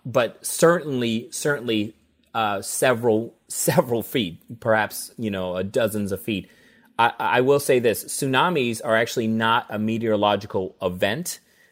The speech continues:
They're actually caused by earthquakes and, or, and or volcanic eruptions. But there's still something that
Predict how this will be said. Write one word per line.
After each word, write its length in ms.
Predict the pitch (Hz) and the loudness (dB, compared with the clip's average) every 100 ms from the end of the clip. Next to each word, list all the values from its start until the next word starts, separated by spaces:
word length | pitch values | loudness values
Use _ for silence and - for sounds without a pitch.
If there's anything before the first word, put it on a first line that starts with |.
| _ | _
They're 200 | 113 113 | 0 2
actually 380 | 117 120 123 117 | 0 -2 -2 -2
caused 640 | - 104 107 104 101 - | 2 2 4 2 -2 -8
by 600 | - 98 95 95 95 95 - _ _ 117 | -4 0 0 0 -2 -6 -10 _ _ 4
earthquakes 760 | 117 - - 123 175 - - - | 4 4 0 0 0 -6 -8 -8
and, 180 | 107 - | -10 -4
or, 240 | 113 110 113 | 0 0 0
and 240 | 113 120 | -2 0
or 260 | 131 117 101 | 2 4 4
volcanic 760 | 95 104 - 110 107 107 - - | 0 -6 -6 -8 -6 -8 -8 -4
eruptions. 800 | 101 92 104 - 139 170 - - _ _ _ - | -2 0 -2 -4 -4 -6 -10 -20 _ _ _ -10
But 520 | 123 175 139 104 - - _ _ _ _ - | 2 4 4 0 -10 -20 _ _ _ _ -10
there's 280 | 131 135 151 | 2 2 4
still 200 | - 156 | 4 4
something 320 | - 139 135 | 4 -2 0
that 300 | 117 110 - | 2 2 0